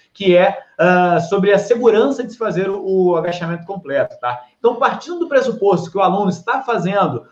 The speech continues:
com, ah, no padrão motor correto, ali, com o padrão de movimento correto, o agachamento completo é mais seguro do que o agachamento parcial, tá? Isso é uma discussão que a gente tem aí, vários artigos mostrando sobre isso, exatamente por,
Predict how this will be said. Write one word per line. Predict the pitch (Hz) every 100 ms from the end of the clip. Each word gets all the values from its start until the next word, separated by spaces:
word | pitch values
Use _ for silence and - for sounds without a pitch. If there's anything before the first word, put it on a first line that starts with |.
| _
com, | 190 196 196
ah, | 165 170 165
no | 170 175
padrão | 190 165 196 254 233
motor | 214 202 - 190 180
correto, | 202 156 180 175
ali, | 165 165
com | 165
o |
padrão | 165 151 190 269
de | 214
movimento | 247 165 165 175 -
correto, | 139 123 220 - 120 _ -
o | 220
agachamento | 294 285 - 107 214
completo | 185 175 175 214 - -
é | 320
mais | 269 262 311 311
seguro | 220 165 220 220 _
do | 185 202
que | 202
o |
agachamento | 208 202 202 180 180 -
parcial, | 202 - 180 160 -
tá? | 127
Isso | 127
é | 147
uma |
discussão | 151 170 165 165
que | 180
a |
gente | 170
tem | 170 170
aí, | 165 165 - -
vários | 160 226 220
artigos | 196 165 190 185
mostrando | 220 226 208 214
sobre | 220 220
isso, | 202 -
exatamente | 160 165 175
por, | - 190 170